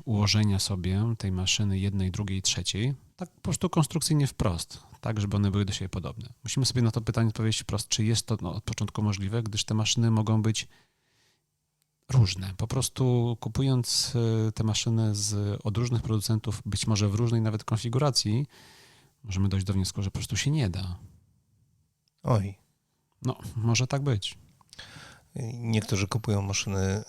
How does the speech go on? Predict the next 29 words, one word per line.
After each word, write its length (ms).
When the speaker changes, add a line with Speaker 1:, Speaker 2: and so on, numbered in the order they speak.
Speaker 2:
specjalnie 640
w 280
określonych 560
konfiguracjach 800
po 120
to, 140
żeby 200
można 280
było 180
na 100
nich 140
realizować 520
dokładnie 480
konkretną 500
produkcję. 440
Tylko 540
pytanie 400
od 100
razu 180
pojawia 320
się 200
następujące. 800
A 100
co 180
się 140
stanie, 300
kiedy 240
ta 140
maszyna 460